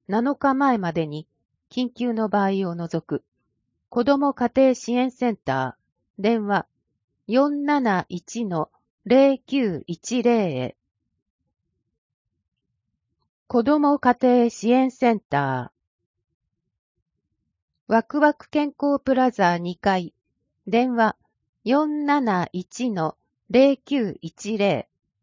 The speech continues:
赤ちゃんを連れて遊びに来てください。月曜から土曜日、午前十時から午後四時半。育児相談も受けます。仲良し広場、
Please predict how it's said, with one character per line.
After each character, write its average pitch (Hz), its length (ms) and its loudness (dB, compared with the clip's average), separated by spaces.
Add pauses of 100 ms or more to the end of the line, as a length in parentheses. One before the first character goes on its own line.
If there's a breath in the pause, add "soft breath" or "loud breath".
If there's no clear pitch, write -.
(920)
赤 330 280 2
ち 285 120 -6
ゃ 269 80 0
ん 208 100 -2
を 185 180 -4
連 233 80 -2
れ 214 120 0
て 185 300 0
遊 247 280 -2
び 302 120 2
に 294 120 -4
来 - 80 -18
て 262 140 -2
く 175 80 -10
だ 170 120 0
さ 165 220 -4
い。 - 80 -12 (760)
月 240 320 -2
曜 311 220 2
か 269 160 -2
ら 254 140 0
土 208 140 -2
曜 233 200 0
日、 - 220 -12 (560)
午 294 180 0
前 262 220 -2
十 247 220 -2
時 202 140 -8
か 160 140 -2
ら 156 300 0
午 233 160 2
後 190 120 -2
四 147 160 -6
時 175 140 -10
半。 - 280 -10 (960)
育 285 240 -2
児 320 140 -4
相 294 240 -4
談 170 240 -4
も 135 160 -6
受 147 200 -6
け 160 40 -6
ま 151 160 -6
す。 - 160 -18 (1300)
仲 226 280 2
良 302 140 2
し 277 200 -6
広 240 280 -2
場、 - 200 -4